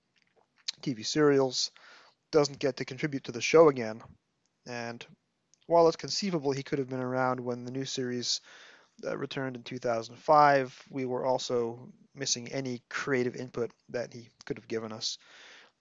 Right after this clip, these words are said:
Uh, like I said, it is easy to overlook David Whitaker. When the story of the Hartnell years was retold on T V in twenty thirteen for An Adventure in Space and Time,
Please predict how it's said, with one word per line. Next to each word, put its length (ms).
Uh, 140
like 180
I 80
said, 260
it 80
is 260
easy 220
to 80
overlook 540
David 260
Whitaker. 420
When 180
the 60
story 360
of 100
the 60
Hartnell 420
years 240
was 160
retold 540
on 140
T 160
V 200
in 80
twenty 300
thirteen 540
for 160
An 100
Adventure 360
in 120
Space 340
and 100
Time, 400